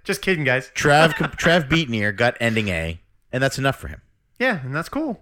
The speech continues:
Speaker 2: Yeah,
Speaker 1: Hey, he still
Speaker 2: I,
Speaker 1: gave it
Speaker 2: I
Speaker 1: an
Speaker 2: misre-,
Speaker 1: eighty. Still
Speaker 2: I
Speaker 1: gave it an eighty.
Speaker 2: misrepresented that. Ignore what I first said. I misrepresented that.
Speaker 1: Yeah.
Speaker 2: Um,
Speaker 1: I
Speaker 2: yeah.
Speaker 1: mean, it's okay to misrepresent things. Everybody makes mistakes. Some people make tweets that gets missed. Uh, you know,
Speaker 2: Yeah.
Speaker 1: actually, these guys are getting a lot of heat for their Just Beat It's. A lot of people are getting upset.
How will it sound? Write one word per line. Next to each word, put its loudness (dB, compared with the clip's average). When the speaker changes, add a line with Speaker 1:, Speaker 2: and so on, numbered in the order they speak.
Speaker 2:
Yeah, -2
Speaker 1:
Hey, 0
he -4
still 2
Speaker 2:
I, 4
Speaker 1:
gave 2
it 4
Speaker 2:
I 6
Speaker 1:
an 6
Speaker 2:
misre-, 4
Speaker 1:
eighty. -4
Still -10
Speaker 2:
I -8
Speaker 1:
gave -4
it 2
an -
eighty. 2
Speaker 2:
misrepresented 4
that. 6
Ignore 2
what 4
I 2
first -2
said. -2
I -8
misrepresented -6
that. -12
Speaker 1:
Yeah. 0
Speaker 2:
Um, -4
Speaker 1:
I 2
Speaker 2:
yeah. 4
Speaker 1:
mean, 0
it's -8
okay -2
to -2
misrepresent -2
things. -8
Everybody -4
makes -6
mistakes. -2
Some -12
people -6
make -2
tweets -4
that -10
gets -12
missed. -6
Uh, -4
you 0
know, 0
Speaker 2:
Yeah. 0
Speaker 1:
actually, -2
these -4
guys 2
are -2
getting -2
a -2
lot 2
of -4
heat -4
for -4
their 0
Just -4
Beat -6
It's. -14
A -18
lot 2
of 0
people -2
are -2
getting 0
upset. 0